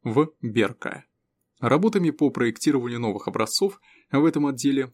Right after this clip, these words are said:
руководил генерал-майор, инженер Клипкамп, должность которого можно перевести как главный конструктор отдела испытаний танкового вооружения.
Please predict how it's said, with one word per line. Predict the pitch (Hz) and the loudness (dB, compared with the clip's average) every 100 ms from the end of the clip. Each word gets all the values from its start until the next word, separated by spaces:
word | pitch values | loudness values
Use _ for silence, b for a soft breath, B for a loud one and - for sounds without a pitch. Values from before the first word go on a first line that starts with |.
| - | -8
руководил | 131 196 196 127 113 151 | 0 0 2 2 2 0
генерал-майор, | 139 113 107 104 117 151 117 - - b b | 0 -2 0 0 -2 -4 -4 -6 -12 b b
инженер | - 117 117 120 175 - _ _ - | -2 0 2 0 0 -4 _ _ -6
Клипкамп, | - 180 185 - 110 - _ - _ _ | -2 -2 -4 -4 -4 -4 _ -20 _ _
должность | 131 117 135 120 104 - | -6 2 4 4 -2 -6
которого | - - 202 185 180 - | -6 0 2 2 -2 -2
можно | 139 196 170 | 0 0 0
перевести | 147 131 123 - 143 | -4 -4 -6 -6 -6
как | - 127 - _ b b - | -4 -6 -6 _ b b -6
главный | 113 147 185 156 | 2 4 4 2
конструктор | - 113 - 170 - 160 - | 2 -4 -2 -4 0 -2 -2
отдела | - 123 117 98 98 | -4 -2 -2 0 -2
испытаний | - 113 165 160 139 | -4 -4 -2 -2 -2
танкового | - 127 123 117 110 107 | -4 -6 -4 -2 -2 -2
вооружения. | 113 117 139 131 107 110 - - | -2 -2 -2 -6 -8 -10 -12 -16